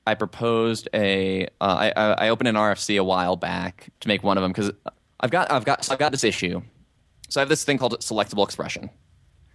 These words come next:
and it's a trait that has no behavior. It's only used to, it, it's called a marker trait. It's only used just mark a type as something. Um, you know, the, the main ones you hear about in Rust are send and sync, which mark something to, uh, as safe to be sent across threads and safe to be shared across threads. Also have no behavior.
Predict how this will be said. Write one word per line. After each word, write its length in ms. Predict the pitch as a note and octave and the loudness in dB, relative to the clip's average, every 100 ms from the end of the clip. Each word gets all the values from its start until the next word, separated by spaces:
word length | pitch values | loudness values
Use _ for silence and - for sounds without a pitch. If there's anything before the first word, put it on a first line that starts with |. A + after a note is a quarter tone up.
| _ | _
and 120 | - | -2
it's 100 | A2 | 0
a 40 | A2+ | 0
trait 280 | - A2+ - | 0 2 2
that 100 | A#2 | 0
has 320 | G2 F#2+ F#2 | 0 0 0
no 180 | G#2+ G#2+ | 2 2
behavior. 480 | G2+ F#2 - - - | 2 -2 -4 -10 -6
It's 120 | G#2+ - | -4 0
only 240 | A2+ A2 G#2+ | 2 4 4
used 400 | G2+ G2+ F#2+ - | 4 2 -2 -4
to, 160 | G2 | -2
it, 200 | - G#2 - | 0 0 -2
it's 140 | G#2 | -2
called 160 | A2+ A2 | 0 2
a 40 | |
marker 260 | G2 E2+ D#2+ | 2 0 -2
trait. 220 | - - | -8 -8
It's 120 | - | 0
only 180 | G#2+ G2+ | 4 4
used 200 | G2 F2+ | 2 0
just 180 | G2 - _ | -4 -6 _
mark 240 | G#2+ G#2 - | 0 0 -2
a 40 | |
type 280 | - F#2 F2+ | -4 -4 -6
as 120 | F2 | -6
something. 360 | - - - - _ - _ - | -8 -8 -14 -16 _ -20 _ -4
Um, 340 | F#2 E2+ F2 F#2+ | -2 0 0 0
you 80 | |
know, 60 | F2+ | 2
the, 180 | F#2+ - | 2 2
the 60 | G2+ | 2
main 160 | G#2 | 2
ones 160 | G#2 F#2+ | 2 2
you 40 | |
hear 80 | G2+ | 2
about 160 | F#2+ - | 0 2
in 60 | |
Rust 220 | G2 F2+ | 0 0
are 40 | F#2 | -2
send 240 | - G2 | 0 0
and 120 | F#2 | 0
sync, 260 | - C3 C3 | 0 0 0
which 140 | A2+ | 0
mark 160 | G#2 G2 | 0 0
something 320 | G2 F2+ F#2+ | -2 -4 -2
to, 220 | G#2 - | -2 0
uh, 200 | G2+ F#2 - | 2 2 2
as 160 | F#2+ | 0
safe 220 | - F#2 | 0 -4
to 80 | - | -4
be 60 | F#2 | -4
sent 240 | - A2 | -2 -2
across 300 | - F#2 F#2+ | 0 0 0
threads 260 | G2 F2+ F#2 | 0 0 0
and 80 | E2+ | -4
safe 160 | E2+ | -4
to 80 | - | -4
be 80 | F2 | -2
shared 260 | - F2+ | 0 0
across 280 | - - C2 | 0 -4 -4
threads. 320 | - - - - | -4 -6 -6 0
Also 240 | G2+ - | 0 2
have 160 | F#2+ F#2 | 0 0
no 100 | E2+ | -2
behavior. 400 | - - - | -4 -8 -12